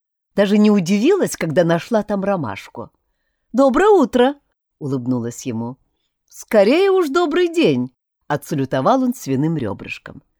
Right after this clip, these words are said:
«Присоединяйся, тут отлично кормят». Ещё бы!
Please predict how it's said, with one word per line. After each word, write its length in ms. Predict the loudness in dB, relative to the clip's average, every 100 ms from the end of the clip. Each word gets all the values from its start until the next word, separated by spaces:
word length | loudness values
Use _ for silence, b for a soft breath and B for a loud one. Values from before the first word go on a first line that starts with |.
| _ 0
«Присоединяйся, 1040 | 2 4 4 4 4 4 2 0 -10 -18 _ _ _
тут 180 | -2 2
отлично 680 | 0 2 2 0 -2 -6 -6
кормят». 640 | -4 -6 -6 -18 -20 _ _ _ _ _ _ _ -2
Ещё 480 | 0 0 -6 -6 -6
бы! 220 | -10